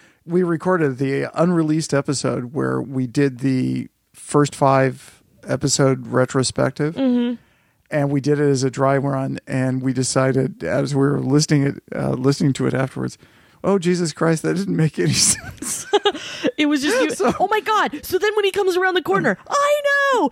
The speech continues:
Speaker 2: Because then after that,
Speaker 1: Yeah.
Speaker 2: with the hat on, I know. Yeah.
Speaker 1: Yeah,
Speaker 2: It was a
Speaker 1: yeah, so
Speaker 2: lot
Speaker 1: it
Speaker 2: of
Speaker 1: was pretty
Speaker 2: that.
Speaker 1: bad. So that's what this episode is. We'll do it right in a couple of days here. So.
Speaker 2: <laughs>
Speaker 1: But we're gonna release this one anyway,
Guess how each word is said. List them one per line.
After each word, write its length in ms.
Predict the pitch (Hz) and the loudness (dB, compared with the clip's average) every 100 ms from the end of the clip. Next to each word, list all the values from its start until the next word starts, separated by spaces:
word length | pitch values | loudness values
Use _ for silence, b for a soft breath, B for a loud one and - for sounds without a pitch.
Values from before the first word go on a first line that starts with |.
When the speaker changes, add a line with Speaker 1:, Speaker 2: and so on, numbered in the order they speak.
| B | B
Speaker 2:
Because 220 | - 427 466 | -2 0 0
then 400 | 453 494 466 B - | 0 2 0 B -2
after 180 | 453 440 | 0 0
that, 200 | 453 453 | 0 0
Speaker 1:
Yeah. 200 | 349 165 | 0 0
Speaker 2:
with 160 | 247 403 | 0 0
the 80 | 403 | 0
hat 280 | 370 453 480 453 330 | 0 2 2 2 0
on, 120 | 220 - | -2 -2
I 260 | 831 807 807 855 855 831 807 392 | 0 2 0 0 0 2 0 -2
know. 100 | - | -4
Yeah. 240 | 220 175 - _ _ _ _ b b b b | -4 -4 -4 _ _ _ _ b b b b
Speaker 1:
Yeah, 140 | 175 226 | -6 0
Speaker 2:
It 60 | |
was 120 | 254 240 | 0 2
a 40 | |
Speaker 1:
yeah, 60 | 202 | 0
so 40 | |
Speaker 2:
lot 220 | 185 185 | 2 2
Speaker 1:
it 40 | 180 | 2
Speaker 2:
of 60 | |
Speaker 1:
was 80 | 160 | 0
pretty 140 | 139 143 | -2 -2
Speaker 2:
that. 300 | 139 135 - | -2 -4 -6
Speaker 1:
bad. 160 | 220 _ _ _ - | -16 _ _ _ -18
So 200 | - 175 | -2 0
that's 240 | 156 190 - | 4 2 2
what 160 | 202 - | 0 2
this 220 | 160 - | 2 4
episode 480 | 143 143 120 131 120 | 2 0 0 -2 -2
is. 260 | 110 113 | -6 -6
We'll 200 | 143 151 | -2 -2
do 200 | 151 151 | 0 0
it 120 | 147 - _ _ _ - - | 0 -4 _ _ _ -4 2
right 200 | 139 131 | 2 0
in 160 | 131 | -6
a 240 | 131 123 123 | -6 -8 -8
couple 280 | - 135 135 | -4 -4 -4
of 80 | 117 | -4
days 240 | 120 117 | -6 -4
here. 160 | 339 247 | -4 0
So. 640 | 403 - 359 - 330 - | 0 0 -2 -2 -4 -2
Speaker 2:
<laughs> 720 | - - _ - - - - 156 | -4 -6 _ -18 -16 -14 -6 -2
Speaker 1:
But 140 | 190 | 2
we're 120 | 196 | 2
gonna 160 | 214 208 | 2 2
release 400 | 190 180 185 - | 2 4 2 2
this 200 | 175 - | 0 2
one 140 | 156 | 0
anyway, 360 | 139 131 113 | 2 0 -4